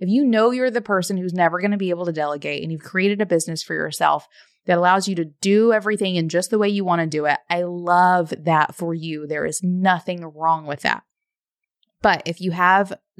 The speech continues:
bigger goals for your business, learning to delegate is absolutely part of it. And it's just, it's a process. It's a process and it's a practice. And I've had employees for, you know, ten plus years. I still have a hard time delegating some things.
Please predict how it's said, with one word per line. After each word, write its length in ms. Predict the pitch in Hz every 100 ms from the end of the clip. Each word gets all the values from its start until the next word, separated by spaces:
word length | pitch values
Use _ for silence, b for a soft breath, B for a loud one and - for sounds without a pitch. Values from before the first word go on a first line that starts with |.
| 170
bigger 240 | 175 185 180
goals 260 | 160 160
for 60 | -
your 140 | 165
business, 500 | 156 160 190 269 294 - B B B
learning 260 | 175 175 170
to 140 | 185 165
delegate 580 | 170 151 156 208 226 -
is 160 | 170
absolutely 560 | 151 143 - 160 156 156
part 300 | - 147 156
of 100 | 175
it. 200 | 247 233
And 120 | 185
it's 160 | 165 -
just, 340 | 175 165 - -
it's 160 | 170
a 80 | 175
process. 640 | - 165 156 - - - -
It's 140 | 170
a 40 | 156
process 520 | - 175 170 175 160
and 120 | 156
it's 100 | 151
a 60 | 160
practice. 600 | 165 151 - 156 151 - B B B
And 140 | 185
I've 160 | 214 226
had 160 | 220
employees 560 | 196 175 175 175 170 -
for, 400 | - 160 151 147
you 80 | 180
know, 240 | 170 151 151
ten 260 | - 180 165
plus 320 | - 165 -
years. 400 | 180 190 220 226 B B
I 100 | 202
still 300 | 226 - 175 202
have 140 | 226
a 60 | 233
hard 240 | 240 240
time 220 | 247 233
delegating 560 | 233 233 226 240 233 226
some 240 | 233 226
things. 440 | 233 233 233 247